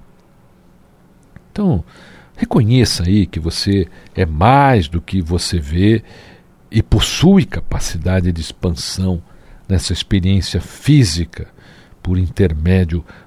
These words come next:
do enorme conhecimento e sabedoria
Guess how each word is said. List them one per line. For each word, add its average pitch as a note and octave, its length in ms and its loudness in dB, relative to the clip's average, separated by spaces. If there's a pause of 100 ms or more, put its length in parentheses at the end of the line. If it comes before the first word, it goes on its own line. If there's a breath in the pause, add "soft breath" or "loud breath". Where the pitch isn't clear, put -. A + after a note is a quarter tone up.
do F#2 140 0
enorme A2 720 2
conhecimento F#2 1000 -4
e E2+ 40 -8
sabedoria E2 1000 -4